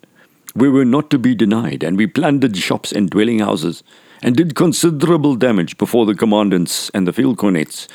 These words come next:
were able to restore some semblance of order. My brother and I were hampered by the loss of our pony, but we brought away enough food for a royal feast,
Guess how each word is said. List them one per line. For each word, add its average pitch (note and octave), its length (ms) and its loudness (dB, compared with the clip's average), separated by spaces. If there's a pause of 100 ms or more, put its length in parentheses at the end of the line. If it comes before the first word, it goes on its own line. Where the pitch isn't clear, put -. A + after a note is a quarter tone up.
(200)
were B2+ 140 2
able C3 260 2
to A#2+ 120 4
restore A2 380 0
some G#2 180 0
semblance F#2 400 0
of D#2 120 -4
order. G2+ 360 0 (840)
My F2 200 0
brother B2 320 2
and G2 240 0
I D2 260 -4
were G#2+ 260 2
hampered G#2+ 440 -2
by F#2+ 180 0
the F2 140 0
loss G2 260 -2
of G2 160 -2
our E2 140 0
pony, C#2 500 -2 (300)
but E2+ 160 -4
we D#2+ 100 -2
brought F2+ 320 0
away G#2+ 240 2
enough G2+ 400 -2
food B2+ 340 2 (220)
for B2 180 0
a A2+ 160 2
royal D#3 400 2
feast, - 520 -2